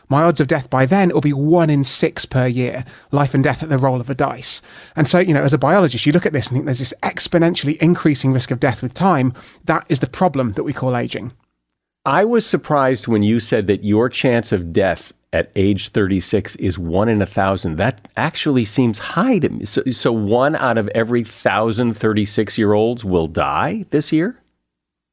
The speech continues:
Speaker 1: Yeah, I guess you gotta look at that as point one percent. And actually most of that, uh, when, you know, when you're my age, is still down to external things. That, that we call them extrinsic forms of mortality biologically.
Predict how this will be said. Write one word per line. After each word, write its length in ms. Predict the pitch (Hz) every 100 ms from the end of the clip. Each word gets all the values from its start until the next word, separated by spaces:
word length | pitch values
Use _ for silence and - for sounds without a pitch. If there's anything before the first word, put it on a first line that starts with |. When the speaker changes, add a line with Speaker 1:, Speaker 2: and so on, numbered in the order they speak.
| _ -
Speaker 1:
Yeah, 300 | 165 214 151
I 60 |
guess 180 | 147 165
you 60 | -
gotta 140 | 160
look 120 | 160
at 60 | 165
that 100 | 156
as 80 | 151
point 240 | - 170
one 140 | 151 131
percent. 400 | 139 151 113 - - -
And 80 | 143
actually 260 | 160 151 156
most 220 | 180 180
of 60 | 151
that, 220 | 120 - 143
uh, 180 | 131
when, 240 | 151 147 139
you 80 | 131
know, 80 |
when 120 | 135 143
you're 100 | 131
my 240 | 147 127
age, 160 | 120 123
is 80 |
still 240 | - 151 139
down 260 | 139 139
to 160 | 123 143
external 560 | - - - 156 147 131
things. 340 | 156 135 123
That, 180 | 139 -
that 120 | 143
we 120 | 151
call 100 | 139
them 120 | 147 147
extrinsic 680 | 175 - - 165 139 139 -
forms 300 | 165 147 127
of 80 | 131
mortality 520 | 135 - 139 131 139
biologically. 680 | 139 - 147 143 135 -